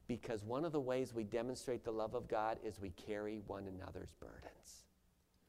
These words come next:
And relationship and trust takes a while to develop. It's even true in communication studies. You know, if I go out to eat with one of you and I haven't got to know you very well yet,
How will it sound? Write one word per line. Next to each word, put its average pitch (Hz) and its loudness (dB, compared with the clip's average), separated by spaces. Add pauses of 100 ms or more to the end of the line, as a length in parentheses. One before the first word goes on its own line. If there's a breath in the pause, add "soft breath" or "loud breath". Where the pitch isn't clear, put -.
(560 soft breath)
And 120 0
relationship 180 4
and 131 4
trust - 0
takes - -2
a 156 2
while 127 6 (180)
to 123 -2
develop. 98 0 (720 loud breath)
It's - 2
even 202 6
true 190 8
in 156 6
communication 156 4
studies. - -2 (640 soft breath)
You 147 4
know, 156 8
if 151 2
I 180 8
go 170 8
out 160 10
to - 0
eat 160 6
with 139 4
one 143 6
of 131 2
you 117 6 (240 loud breath)
and 139 4
I 127 0
haven't 135 4
got 127 6
to 139 4
know 123 8
you 135 4
very 135 4
well 139 6
yet, 147 -2